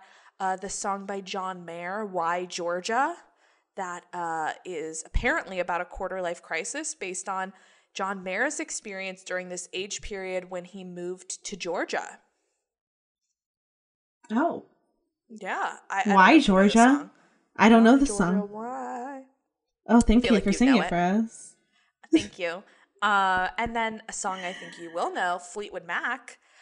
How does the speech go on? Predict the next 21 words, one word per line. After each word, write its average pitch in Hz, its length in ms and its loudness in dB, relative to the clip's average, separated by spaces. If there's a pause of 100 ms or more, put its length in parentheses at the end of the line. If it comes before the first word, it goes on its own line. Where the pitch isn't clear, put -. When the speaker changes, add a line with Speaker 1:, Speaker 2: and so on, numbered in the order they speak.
(240)
Speaker 1:
Uh, 180 240 2
their 202 220 -4
song 214 560 -2
Landslide 180 920 -8 (360)
apparently 220 460 2
Speaker 2:
Oh. 165 560 10
Speaker 1:
is 165 220 4
about 233 460 2
a 254 40 -4
quarter 254 340 -4
life 233 200 -2
crisis, 208 580 -6
which 202 360 -12 (540)
I, 180 100 -2 (200)
I 240 180 2
never 277 340 0
thought 185 280 -2
about 214 280 2
it 269 240 -2 (360)
like 226 320 -2
that, 233 300 2